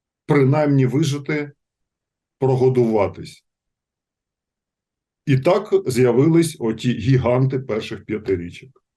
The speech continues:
в тому числі і в нашій області. Одна справа: якщо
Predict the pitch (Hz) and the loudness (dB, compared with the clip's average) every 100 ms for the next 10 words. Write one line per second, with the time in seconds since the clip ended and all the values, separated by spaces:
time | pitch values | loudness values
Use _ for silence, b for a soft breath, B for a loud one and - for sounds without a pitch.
0 | _ _ 127 123 113 110 101 98 95 95 | _ _ -4 -2 -4 -8 -8 -6 -4 -6
1 | 90 90 87 - - - _ _ _ _ | -8 -10 -12 -12 -16 -18 _ _ _ _
2 | _ _ 104 101 131 135 131 123 101 101 | _ _ -4 -2 0 -2 -2 -2 0 -2
3 | - 113 98 | -4 -4 -4